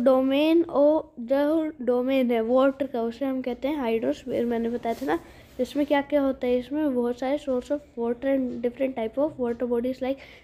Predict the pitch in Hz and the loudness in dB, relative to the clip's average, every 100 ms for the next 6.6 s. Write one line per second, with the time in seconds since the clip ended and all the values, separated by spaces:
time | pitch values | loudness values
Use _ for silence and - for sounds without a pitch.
0 | - 233 247 247 247 247 - - - 247 | -4 0 2 4 4 2 -2 -20 -12 -6
1 | 240 226 233 233 254 240 - - - _ | -4 -2 -2 -2 -2 -4 -6 -14 -20 _
2 | - 277 262 262 269 - - 247 247 285 | -6 0 2 2 0 -8 -6 -4 0 2
3 | 269 254 240 247 269 285 269 240 262 262 | 0 -2 -10 -10 -8 -6 -2 0 2 0
4 | 262 262 247 247 233 233 233 208 208 - | 0 -2 -4 -4 -6 -4 -4 -6 -10 -18
5 | - - - 262 269 285 - - - 262 | -20 -20 -4 2 2 2 -2 -14 -8 -4
6 | 240 262 247 254 269 269 | 2 2 4 2 0 -2